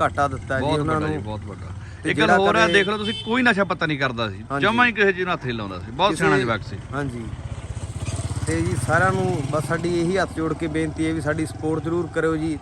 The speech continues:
Speaker 1: ਤਾਂ ਜੋ ਅਸੀਂ ਵੱਧ ਤੋਂ ਵੱਧ ਪਰਿਵਾਰਾਂ ਦਾ ਜਿਹੜਾ ਭਲਾ ਕਰ ਸਕੀਏ ਜੀ ਤੁਹਾਡੇ
Speaker 2: ਹਾਂਜੀ।
Speaker 1: ਸਹਿਯੋਗ ਨਾਲ ਜੀ। ਤੇ
Speaker 2: ਚਲੋ।
Speaker 1: ਵੀਡੀਓ ਤੁਸੀਂ ਸਾਡੇ ਪੇਜ ਤੇ ਜਾ ਕੇ ਜੀ
Speaker 2: ਹਾਂਜੀ, ਹਾਂਜੀ।
Speaker 1: ਤੁਸੀਂ ਵੇਖ ਸਕਦੇ ਹੋ ਜੀ ਸਾਡੇ ਕੀ ਜਿਹੜੀ ਸੇਵਾ ਕਿਹੜੀ ਕਿਹੜੀ ਚੀਜ਼ ਨਾਲ
Speaker 2: ਹਾਂਜੀ, ਹਾਂਜੀ।
Speaker 1: ਚੱਲਦੀਆਂ, ਤੁਹਾਨੂੰ ਹਰ ਇੱਕ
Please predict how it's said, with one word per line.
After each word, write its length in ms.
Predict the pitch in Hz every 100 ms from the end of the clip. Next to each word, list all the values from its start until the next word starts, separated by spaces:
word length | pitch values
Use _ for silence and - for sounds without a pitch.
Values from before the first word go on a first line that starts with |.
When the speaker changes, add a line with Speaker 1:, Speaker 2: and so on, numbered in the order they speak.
| -
Speaker 1:
ਤਾਂ 200 | 151 165
ਜੋ 140 | 170
ਅਸੀਂ 160 | 151 165
ਵੱਧ 180 | 151 160
ਤੋਂ 120 | 165
ਵੱਧ 160 | 160
ਪਰਿਵਾਰਾਂ 460 | 151 156 139 139 147
ਦਾ 140 | 147
ਜਿਹੜਾ 140 | 151 156
ਭਲਾ 280 | 151 139 135
ਕਰ 160 | 127
ਸਕੀਏ 360 | 113 120 113 117
ਜੀ 180 | 110 113 123
ਤੁਹਾਡੇ 100 | 117
Speaker 2:
ਹਾਂਜੀ। 220 | 110 127
Speaker 1:
ਸਹਿਯੋਗ 200 | 113 107 101
ਨਾਲ 140 | 101
ਜੀ। 60 | 95 - - - - - -
ਤੇ 60 | -
Speaker 2:
ਚਲੋ। 120 | 143
Speaker 1:
ਵੀਡੀਓ 260 | 170 208 202
ਤੁਸੀਂ 200 | 185 190
ਸਾਡੇ 220 | 170 170 165
ਪੇਜ 240 | 165 165
ਤੇ 120 | 170 170
ਜਾ 200 | 156 156
ਕੇ 200 | 175 170
ਜੀ 100 | 160
Speaker 2:
ਹਾਂਜੀ, 240 | 113 101
ਹਾਂਜੀ। 160 | 98 90 101
Speaker 1:
ਤੁਸੀਂ 200 | 151 160
ਵੇਖ 240 | 156 160
ਸਕਦੇ 360 | 160 147 143 165
ਹੋ 60 |
ਜੀ 120 | 165
ਸਾਡੇ 300 | 156 156 160
ਕੀ 400 | 143 160 160 160 143 -
ਜਿਹੜੀ 180 | 143 160
ਸੇਵਾ 460 | 143 139 143 147 131 -
ਕਿਹੜੀ 140 | 170
ਕਿਹੜੀ 180 | 180 185
ਚੀਜ਼ 200 | 151 143
ਨਾਲ 60 |
Speaker 2:
ਹਾਂਜੀ, 200 | 139 127
ਹਾਂਜੀ। 20 | 120 131
Speaker 1:
ਚੱਲਦੀਆਂ, 260 | 131 156
ਤੁਹਾਨੂੰ 260 | 156 160 165
ਹਰ 140 | 151 170
ਇੱਕ 160 | 175